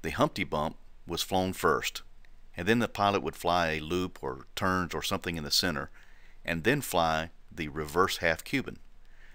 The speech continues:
The reverse half Cuban, number two, would be zeroed because a figure was added to the program. A corrective maneuver can only be a turn of two hundred and seventy degrees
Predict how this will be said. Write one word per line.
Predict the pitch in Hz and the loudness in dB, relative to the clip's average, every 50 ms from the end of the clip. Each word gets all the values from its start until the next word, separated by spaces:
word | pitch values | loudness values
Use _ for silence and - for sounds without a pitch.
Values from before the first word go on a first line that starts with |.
| - - - | -16 -10 -8
The | 78 | -2
reverse | 73 82 80 73 117 143 - | 0 0 6 6 6 6 6
half | - 135 113 - - | 4 4 2 2 2
Cuban, | - 113 87 82 80 78 | 2 2 2 2 0 0
number | 78 85 80 71 | 0 -2 -4 -4
two, | - - - 131 113 90 | -4 -2 0 0 0 0
would | 73 82 85 73 | 0 -2 -4 -4
be | - 87 | -4 -4
zeroed | 80 - - 87 117 127 101 80 71 71 76 76 - - - - - | -2 0 2 4 4 4 4 2 0 0 0 -2 -6 -12 -16 -12 -10
because | - - - 90 80 78 | -10 -4 -2 -2 0 0
a | 78 71 - - - - | -2 -4 -4 -8 -8 2
figure | - 143 135 123 123 113 | 2 2 2 4 0 0
was | 95 87 80 - - - | 0 0 -2 -2 -2 0
added | - 85 90 90 82 82 76 - - - - | 2 4 4 4 2 0 -2 -4 -10 -14 -12
to | - 87 | -8 -8
the | 87 - | -8 -2
program. | - 120 117 110 - 71 64 - - - - - - - - - - - - - - - - - - - - _ _ _ _ _ _ _ _ _ - - - - - - - - - - - | 2 2 2 2 2 -4 -4 -4 -8 -14 -16 -18 -18 -16 -16 -18 -18 -18 -18 -18 -18 -20 -20 -20 -20 -20 -20 _ _ _ _ _ _ _ _ _ -20 -18 -18 -16 -16 -16 -16 -16 -16 -6 0
A | - 90 | 0 0
corrective | - - - 76 76 85 117 - - - 85 67 78 | 0 0 -2 2 4 4 4 4 4 0 0 0 -2
maneuver | 78 78 78 71 64 - 50 - - - - - - - | -2 -2 -2 -2 -2 -4 -8 -10 -12 -14 -16 -18 -10 -4
can | - 80 - - - | -4 -4 -4 -2 0
only | 98 110 131 139 131 117 | 2 2 4 4 2 4
be | 104 95 87 | 4 4 4
a | 82 80 | 4 2
turn | - - - 87 85 82 78 73 | 0 -2 0 0 0 0 0 -2
of | 65 - - | -4 -4 -2
two | - 139 160 143 | -2 -2 0 0
hundred | 139 135 123 113 92 | 0 2 0 0 -2
and | 85 85 | 0 0
seventy | - - 95 98 110 117 113 | 2 4 4 4 2 0 -2
degrees | 110 110 85 - 76 69 65 - 65 - - | -2 -4 -4 -2 -4 -4 -4 -4 -2 -4 -4